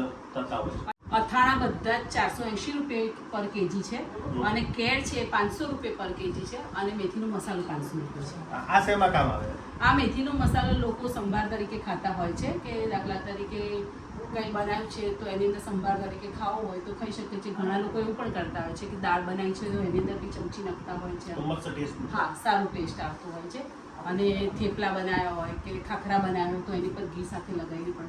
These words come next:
Speaker 2: ખાતા હોય છે.
Speaker 1: કેમ કે આમાં તેલનું કંઈ પ્રમાણ નહીં આવે.
Speaker 2: ના, બિલકુલ.
Speaker 1: એટલે ડાયટિંગ વાળા માટે
Speaker 2: હા,
Speaker 1: ચાલે.
Speaker 2: ડાયટિંગ વાળા માટે પણ ચાલશે.
Speaker 1: તો આમ, તો આમની પાસે તમારે આજે ઘર બેઠા મંગાવવું હોય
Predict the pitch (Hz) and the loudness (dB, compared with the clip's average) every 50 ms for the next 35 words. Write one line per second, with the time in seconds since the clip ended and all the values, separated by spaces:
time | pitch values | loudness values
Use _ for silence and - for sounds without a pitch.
0 | - - 180 - - - - 143 - - - - - 147 - - 156 160 170 165 | -8 -8 -10 -10 -10 -10 -10 -10 -10 -10 -10 -10 -10 -8 -2 0 0 0 0 -2
1 | 160 170 160 160 160 160 160 160 156 - - 151 151 147 135 139 135 139 139 131 | -2 -2 0 2 2 2 0 -2 -4 -4 -4 -2 -2 0 0 0 0 2 2 2
2 | 123 120 123 120 - - - - 196 220 214 214 214 208 - - - 165 160 160 | 0 0 -2 -4 -6 -8 -2 2 4 4 4 4 2 0 0 2 2 6 8 8
3 | 175 165 160 156 156 156 151 151 151 147 135 131 131 - 196 196 208 202 180 - | 8 8 6 4 2 4 4 2 2 2 2 0 0 0 0 2 2 2 2 0
4 | 196 185 185 170 156 160 156 156 147 - 156 151 156 151 - - 156 - - - | 0 0 2 2 4 4 4 4 2 0 -4 -6 -6 -8 -6 -6 -8 -8 -8 -8
5 | - 147 143 143 - - - - - - - 180 190 196 170 170 175 175 175 - | -8 -8 -8 -8 -8 -8 -10 -6 -4 2 4 6 6 8 6 6 4 2 -2 -4
6 | - - - - - - - - - - - - - - - - - - - - | -8 -10 -10 -10 -10 -8 -8 -8 -8 -8 -10 -10 -12 -12 -14 -14 -14 -14 -14 -14
7 | - - - - - - - - - - - - - - 247 240 214 - 185 202 | -12 -12 -12 -12 -12 -12 -12 -12 -12 -12 -10 -4 4 8 8 8 8 8 4 6
8 | 202 190 185 - 202 196 190 175 165 180 180 185 185 170 151 147 151 147 - 180 | 8 8 8 8 6 6 4 6 8 10 10 10 10 8 8 6 6 4 4 4
9 | 185 - - - 151 151 151 151 156 156 147 160 156 139 131 127 131 147 160 165 | 4 4 4 2 2 2 2 2 0 2 4 4 4 4 4 4 4 4 4 4
10 | 160 160 156 139 131 123 | 4 4 4 4 4 4